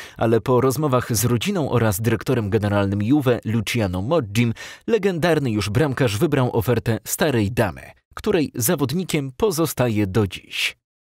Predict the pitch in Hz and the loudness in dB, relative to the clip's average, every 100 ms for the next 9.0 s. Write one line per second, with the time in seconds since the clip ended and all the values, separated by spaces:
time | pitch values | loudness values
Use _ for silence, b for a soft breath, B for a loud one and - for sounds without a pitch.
0 | _ _ _ _ _ - 113 101 104 127 | _ _ _ _ _ -4 -2 0 0 -2
1 | 107 - - 117 101 120 101 110 151 156 | -2 -2 0 0 2 -2 -2 -2 -2 -2
2 | 120 147 143 143 104 117 160 139 113 113 | 0 0 2 0 0 -2 -2 -2 0 0
3 | 120 156 151 117 - 196 185 - 160 131 | 0 0 0 -2 0 0 -2 -2 -2 0
4 | 117 95 98 - 113 165 127 135 B B | -2 -2 -2 0 0 2 2 2 B B
5 | B 120 214 214 175 143 127 - 110 104 | B -2 0 2 0 0 -2 -2 -2 0
6 | 120 107 104 127 123 101 98 156 135 - | 0 0 0 0 0 -2 -2 -2 -2 -2
7 | 110 110 127 101 92 - 170 151 - 92 | -2 -2 -2 -2 -4 -6 -4 -4 -4 -6
8 | 110 104 117 131 123 - - - - | -4 0 0 0 -2 -6 -12 -14 -16